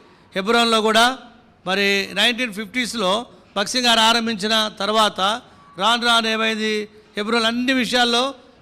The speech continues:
హెబ్రోన్ సహవాసం ప్రత్యేకంగా ఉంది. అందుకే చాలా త్వరగా వర్ధిల్లింది, పరిశుద్ధతతో వర్ధిల్లింది, ఒక మంచి సాక్ష్యంతో వర్ధిల్లింది.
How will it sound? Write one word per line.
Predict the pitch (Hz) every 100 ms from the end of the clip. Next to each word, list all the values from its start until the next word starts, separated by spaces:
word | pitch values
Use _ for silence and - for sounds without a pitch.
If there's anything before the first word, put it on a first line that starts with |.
| -
హెబ్రోన్ | 202 240 247
సహవాసం | - 214 220 220 190
ప్రత్యేకంగా | 202 220 220 262 240 240 226
ఉంది. | 202 214 190 - - - _ 170
అందుకే | 233 247 247 - - -
చాలా | 202 233 254 269
త్వరగా | - 226 214 220
వర్ధిల్లింది, | 226 196 196 220 208 202 262 - - _ _ -
పరిశుద్ధతతో | 196 202 240 254 247 240 254
వర్ధిల్లింది, | 220 185 220 214 202 196 240 269 - -
ఒక | 208
మంచి | 208 247 262 277
సాక్ష్యంతో | 214 202 233 - 254 247 262 294 302 - _ _ _ 175
వర్ధిల్లింది. | 202 185 190 160 131